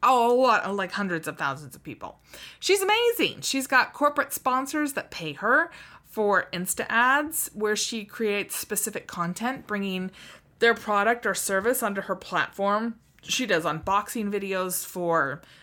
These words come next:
different, um, uh, workout attire people. Like, she'll do, you know, sports bras or,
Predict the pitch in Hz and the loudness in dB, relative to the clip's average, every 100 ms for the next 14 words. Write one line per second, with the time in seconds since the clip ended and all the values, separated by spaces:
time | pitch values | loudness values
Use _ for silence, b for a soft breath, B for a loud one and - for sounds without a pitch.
0 | B - 202 202 202 175 151 - - 180 | B -8 -6 -4 -2 -2 -2 -6 -4 -2
1 | 175 170 147 135 85 147 b _ _ _ | 0 0 -4 -10 -14 -18 b _ _ _
2 | _ _ _ - 180 175 160 139 175 196 | _ _ _ -10 -4 -2 -2 -4 -2 -2
3 | 202 196 196 - - 180 - 190 180 180 | 2 2 2 0 -8 -10 -4 -2 2 0
4 | 185 208 196 208 208 226 175 160 - 190 | -2 -10 -8 -4 -4 -4 -4 -6 -6 -10
5 | 165 170 147 160 - 175 160 156 160 - | -6 -6 -4 -4 -8 -10 -10 -10 -8 -6
6 | - 196 190 - 175 175 175 175 160 143 | -2 -4 -4 0 2 4 4 2 -4 -8
7 | 143 139 | -8 -10